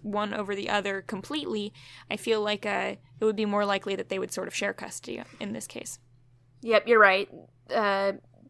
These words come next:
Speaker 2: Victoria definitely hasn't done anything that would make her seem like a bad parent. And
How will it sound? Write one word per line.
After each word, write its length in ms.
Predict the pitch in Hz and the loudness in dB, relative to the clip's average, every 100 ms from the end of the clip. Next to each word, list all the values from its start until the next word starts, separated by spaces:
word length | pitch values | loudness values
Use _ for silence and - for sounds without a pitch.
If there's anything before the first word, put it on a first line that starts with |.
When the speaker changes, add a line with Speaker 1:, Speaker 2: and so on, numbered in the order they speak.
| _ - | _ -4
Speaker 2:
Victoria 320 | 254 - 226 | -2 4 4
definitely 300 | 196 208 196 | 4 -2 -4
hasn't 260 | 190 190 185 | -2 -2 -2
done 160 | 185 | -4
anything 440 | 190 185 - 185 190 | -4 -8 -8 -8 -4
that 200 | 180 175 | -2 0
would 300 | 185 180 185 - - | 0 -2 -10 -20 -8
make 220 | 226 208 | -2 -2
her 260 | 233 202 196 | 0 0 0
seem 280 | - - 196 | -2 -4 -4
like 180 | 190 208 | -4 -4
a 180 | 190 - | -6 -4
bad 280 | 208 180 180 | 0 0 -2
parent. 540 | - 262 226 202 - - - - - | -4 0 0 0 -6 -16 -16 -16 -2
And 260 | 233 220 | 0 2